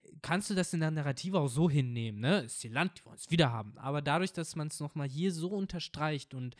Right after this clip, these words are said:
äh, dadurch, dass Oda das auf so eine Weise halt noch mal aufbringt, hat man wirklich das Gefühl,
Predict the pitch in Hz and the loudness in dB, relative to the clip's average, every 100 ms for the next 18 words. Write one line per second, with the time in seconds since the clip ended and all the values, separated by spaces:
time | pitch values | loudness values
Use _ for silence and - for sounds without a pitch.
0 | - - - - 135 131 135 135 151 147 | -20 -20 -20 -4 2 2 4 2 2 4
1 | 143 - 156 170 151 143 147 131 151 170 | 0 2 2 4 2 0 -2 0 0 0
2 | 156 135 147 170 156 139 131 135 - 135 | 2 2 2 2 2 2 0 -2 -2 -2
3 | 123 117 147 208 - - 131 151 160 135 | -2 2 2 2 -2 -2 0 0 -4 -8
4 | - 160 139 151 - 170 156 - - - | -4 -6 -2 -2 -2 -6 -6 -6 -10 -2
5 | 160 170 | 6 6